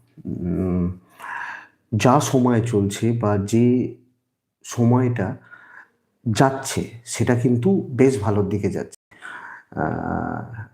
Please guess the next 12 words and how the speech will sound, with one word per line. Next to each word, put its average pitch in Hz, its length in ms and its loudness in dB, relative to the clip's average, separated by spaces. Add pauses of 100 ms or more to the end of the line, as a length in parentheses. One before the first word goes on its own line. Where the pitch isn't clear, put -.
(200)
রোশনি, 127 520 4
আপনি, 127 600 0
আহ, 101 220 -2
কি 139 120 0
প্রশ্ন 127 340 2
করেছেন 131 260 2
আমার 117 240 2
খেয়াল 110 260 0
করা 101 220 -2
হয়নি, 101 240 0
দেখা 98 300 -2
হয়নি। 92 360 -4